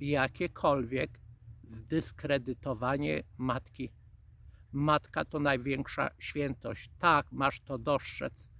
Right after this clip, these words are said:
ale masz nie trzymać tego jako przekonania. To był świat iluzji, to był świat wirtualnej projekcji, ale ty,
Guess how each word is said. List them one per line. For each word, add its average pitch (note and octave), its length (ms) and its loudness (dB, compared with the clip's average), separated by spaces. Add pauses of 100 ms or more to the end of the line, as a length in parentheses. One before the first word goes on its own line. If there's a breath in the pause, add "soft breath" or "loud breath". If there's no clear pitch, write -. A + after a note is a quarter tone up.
(320 soft breath)
ale D3 280 4
masz D3 400 4 (220)
nie D#3+ 180 2
trzymać F3+ 560 0
tego D#3+ 260 0
jako D3+ 280 2
przekonania. C#3 760 0 (1160 soft breath)
To F#3+ 140 6
był A3+ 240 4
świat D3+ 500 2
iluzji, D3 580 0
to D#3+ 160 -4
był D3+ 240 2 (360)
świat D#3 440 2
wirtualnej D3 800 2
projekcji, D#3 840 0 (1400 soft breath)
ale C3 280 0
ty, C#3+ 360 0